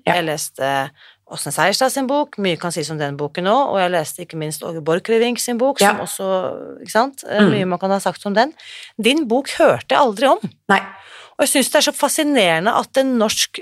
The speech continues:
Speaker 2: for-, jurist og forfatter som skriver om vårt, vår tids største traume,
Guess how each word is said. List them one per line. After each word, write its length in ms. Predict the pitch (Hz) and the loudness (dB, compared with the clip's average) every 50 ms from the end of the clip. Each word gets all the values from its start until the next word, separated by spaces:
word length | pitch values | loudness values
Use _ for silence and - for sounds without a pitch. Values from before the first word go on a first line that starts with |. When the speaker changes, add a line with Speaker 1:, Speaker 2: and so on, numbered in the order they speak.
| 415 370 | -16 -8
Speaker 2:
for-, 220 | - - 262 247 - - | -2 0 0 0 -2 -4
jurist 500 | - 240 254 247 233 262 - - - - | -2 0 2 2 2 2 0 -2 -2 0
og 160 | - 202 185 - | 2 2 2 2
forfatter 500 | - 208 - 190 175 - _ - 294 269 | 0 0 2 2 0 0 _ -4 -2 -2
som 120 | - 254 | -2 -2
skriver 580 | 233 - - - - 233 202 190 185 180 180 208 | -4 -4 -6 -4 -2 -2 0 0 0 0 2 2
om 180 | 220 233 233 202 | 2 2 0 -2
vårt, 260 | 185 196 - - - - _ _ - - - - | -2 -2 -2 -2 -4 -6 _ _ -20 -20 -16 -12
vår 300 | 208 196 190 196 202 233 240 - | -6 -2 2 2 2 2 2 -2
tids 340 | - 208 190 175 - - | -4 -4 -4 -4 -6 -6
største 280 | - 208 - - - 190 | -4 -2 -2 -4 -4 -4
traume, 420 | - 202 208 180 151 151 185 254 | -2 0 0 0 0 0 -2 -2